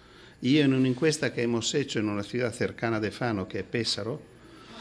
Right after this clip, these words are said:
donde esta experiencia se está desarrollando mucho, esta de la autonomía, se, se, eh, yo pedí a la policía municipal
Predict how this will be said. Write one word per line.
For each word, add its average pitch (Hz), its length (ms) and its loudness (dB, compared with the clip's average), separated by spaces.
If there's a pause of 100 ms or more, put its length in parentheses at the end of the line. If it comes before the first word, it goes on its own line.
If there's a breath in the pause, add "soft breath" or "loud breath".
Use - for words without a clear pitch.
(260 loud breath)
donde 120 260 6
esta 117 160 2
experiencia 120 460 2
se 110 120 0
está 123 180 2
desarrollando 123 680 2
mucho, 139 300 4
esta 98 220 -2
de 101 100 0
la 101 60 0
autonomía, 131 760 0
se, 127 480 -2
se, - 220 0
eh, 113 680 -2 (240)
yo 123 240 0
pedí 135 360 4
a 127 60 4
la 120 200 0
policía 127 680 -2
municipal 123 720 -2